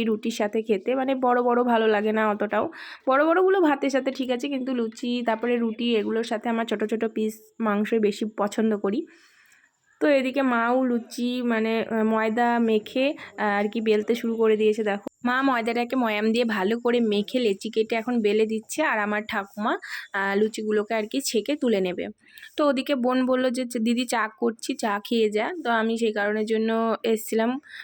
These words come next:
কাকিমার কাছে। উম, তো আমাকে এক কাপ সেটে চা দিয়েছে।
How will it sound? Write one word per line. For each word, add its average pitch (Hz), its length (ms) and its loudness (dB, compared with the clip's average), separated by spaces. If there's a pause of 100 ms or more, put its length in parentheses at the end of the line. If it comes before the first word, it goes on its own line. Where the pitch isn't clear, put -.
কাকিমার 226 440 0
কাছে। 208 280 -2 (440)
উম, 214 240 -2
তো 214 120 -2 (160)
আমাকে 220 280 0 (160)
এক 233 160 -4 (120)
কাপ 214 180 -2
সেটে 226 440 0
চা 220 260 -2
দিয়েছে। 214 440 0